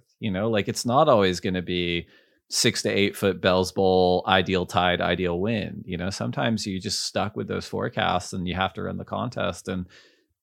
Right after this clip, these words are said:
it's not the best conditions. And I think that's something that's changed so much in the last couple of decades is people having to go, "Oh yeah, no, like, that's, uh, there are realities that you gotta deal with that are not the fantasy dream tour that I made up in my head when I was, like, fifteen."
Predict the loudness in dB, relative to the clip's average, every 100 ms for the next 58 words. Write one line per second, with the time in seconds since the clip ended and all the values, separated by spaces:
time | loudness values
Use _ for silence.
0 | -2 2 4 4 4 2 2 -2 -2 -4
1 | -6 0 2 4 4 4 6 4 2 -2
2 | -2 0 2 0 0 2 4 4 2 0
3 | -2 0 -2 -2 -4 -6 -6 -2 0 0
4 | 0 -2 -4 -6 -6 -4 -2 0 0 -2
5 | -6 -4 -2 -2 -4 -12 -20 -20 _ _
6 | _ -2 2 4 2 0 -2 -2 -4 -4
7 | -6 -8 -4 -4 2 4 6 4 2 4
8 | 4 2 -2 -4 -4 -2 -4 -2 -2 0
9 | 0 -2 -4 -4 -2 0 0 2 0 -4
10 | -6 -4 -6 0 4 4 4 0 0 0
11 | 0 0 0 0 -2 -2 -2 -4 -4 -4
12 | -6 -4 -2 0 -2 -4 -6 -6 -8 -12
13 | -8 -10 -6 -8 -8 -12